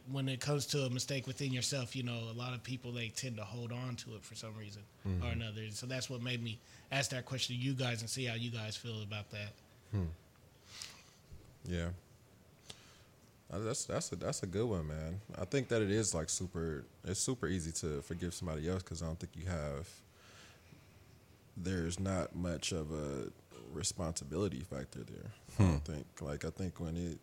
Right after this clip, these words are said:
Speaker 2: like, people just being liable for themselves is, like, a long, tough road. You know what I mean?
Speaker 3: <laughs>
Speaker 2: Like, that shit is consistently gonna be in your face.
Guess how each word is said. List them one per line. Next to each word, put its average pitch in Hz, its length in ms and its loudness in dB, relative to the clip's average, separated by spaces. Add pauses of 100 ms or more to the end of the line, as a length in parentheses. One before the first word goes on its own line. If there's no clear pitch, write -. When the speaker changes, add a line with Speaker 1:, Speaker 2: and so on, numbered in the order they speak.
(100)
Speaker 2:
like, 82 200 -4
people 107 240 0
just 90 220 -2
being 85 220 0
liable 78 320 0
for 80 140 -4
themselves 98 600 0
is, 85 160 -2
like, 76 200 -2
a 65 80 -6
long, 78 480 -2 (140)
tough - 340 -4
road. 76 340 -2 (180)
You 85 80 0
know 78 60 -2
what 80 280 0
I - 40 6
mean? 80 120 0
Speaker 3:
<laughs> 82 80 4
Speaker 2:
Like, 80 140 -4
that 85 160 -2
shit 92 200 2
is 82 100 -2
consistently 82 800 -2
gonna 78 240 -4
be 82 200 -4
in 69 80 -6
your 65 160 -6
face. - 380 -8